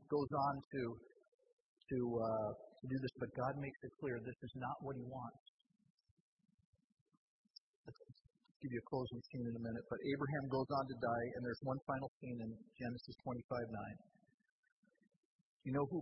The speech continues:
buries Abraham? Isaac and Ishmael together. And it's the first time they've been reunited since Isaac's infancy.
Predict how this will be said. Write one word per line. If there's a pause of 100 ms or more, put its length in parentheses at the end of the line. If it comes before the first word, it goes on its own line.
buries (160)
Abraham? (2500)
Isaac (200)
and
Ishmael (160)
together. (1700)
And
it's
the
first (160)
time
they've
been
reunited (220)
since (180)
Isaac's (100)
infancy.